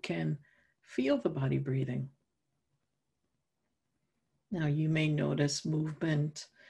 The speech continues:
in the stomach and abdomen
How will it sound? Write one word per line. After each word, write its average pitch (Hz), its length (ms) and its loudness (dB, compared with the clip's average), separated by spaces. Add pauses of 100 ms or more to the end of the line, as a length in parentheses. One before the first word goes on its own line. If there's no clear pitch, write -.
(320)
in 139 240 2
the 135 100 2
stomach 175 600 2
and - 200 -2
abdomen 175 800 0